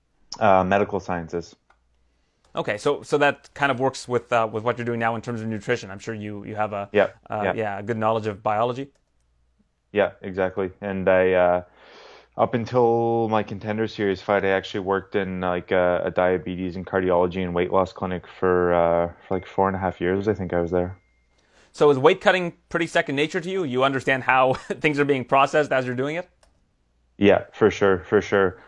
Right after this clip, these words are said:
Speaker 1: Um, I, I don't fight, uh, like, too low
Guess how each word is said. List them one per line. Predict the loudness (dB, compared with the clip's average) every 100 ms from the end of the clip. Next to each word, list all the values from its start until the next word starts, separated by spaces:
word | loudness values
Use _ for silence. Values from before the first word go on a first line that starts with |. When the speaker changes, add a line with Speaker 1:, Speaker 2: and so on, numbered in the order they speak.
| -12 0
Speaker 1:
Um, | 2 4 4 2 0 -4 -10 -14 _ _ _ _ _ _ _ _ 2
I, | 4 4 4 2 0 -4 -16 -20 _ _ _ _
I | -6
don't | -2 -4 -4
fight, | -2 -2 -2 _ _ -2
uh, | 0 2 2 2 0 0
like, | -2 -4 -4 _
too | -8 -4 -2
low | 2 4 2 0